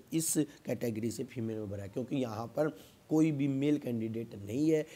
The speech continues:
इसलिए सारा का सारा एक्स सर्विसमैन का कोटा उनकी लड़कियों को मिलेगा, ठीक है। तो जिसने भी इससे भरा है, लगभग आप मान सकते हो पैंतीस मार्क्स पर भी उसका सिलेक्शन हो जाएगा, ठीक है। पैंतीस मार्क्स तो बहुत कम होते हैं, इस पर भी सिलेक्शन हो जाएगा, ठीक है।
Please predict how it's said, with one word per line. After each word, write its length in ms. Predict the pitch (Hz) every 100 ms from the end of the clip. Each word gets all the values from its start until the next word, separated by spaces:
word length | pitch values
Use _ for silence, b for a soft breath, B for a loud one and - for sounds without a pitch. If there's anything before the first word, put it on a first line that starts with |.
| B
इसलिए 440 | 151 147 143 147 143
सारा 340 | - 151 156
का 160 | 151 135
सारा 260 | - 127 123
एक्स 160 | 120 -
सर्विसमैन 380 | 113 117 113
का 160 | 110 -
कोटा 440 | - 107 98 139 131 B B 151
उनकी 480 | 147 120 139 143 131 B -
लड़कियों 380 | 139 143 - 131
को 120 | 110
मिलेगा, 420 | 104 92 95 92
ठीक 200 | 95 180
है। 120 | 190 - B B B
तो 60 | 151
जिसने 340 | 147 185 185
भी 100 | 180
इससे 220 | 175 -
भरा 160 | 170 160
है, 60 | 170
लगभग 500 | 160 185 196 170 165
आप 180 | 156
मान 200 | 151 156
सकते 300 | 156 143 -
हो 40 | 180
पैंतीस 500 | 175 170 170 180 -
मार्क्स 300 | 156 147 -
पर 180 | - 135
भी 160 | 135
उसका 260 | 131 - 123
सिलेक्शन 420 | - 120 - 123
हो 120 | 104
जाएगा, 320 | 101 113 110
ठीक 160 | 104 151
है। 60 | 151
पैंतीस 280 | 151 143
मार्क्स 260 | 135 123 120
तो 60 | -
बहुत 240 | 113 101
कम 140 | - 113
होते 260 | 101 101
हैं, 80 | 123
इस 80 | 135
पर 180 | - 147
भी 60 |
सिलेक्शन 380 | 120 113 - 107
हो 120 | 101
जाएगा, 260 | 95 101 98
ठीक 140 | 147
है। 340 | 175 - -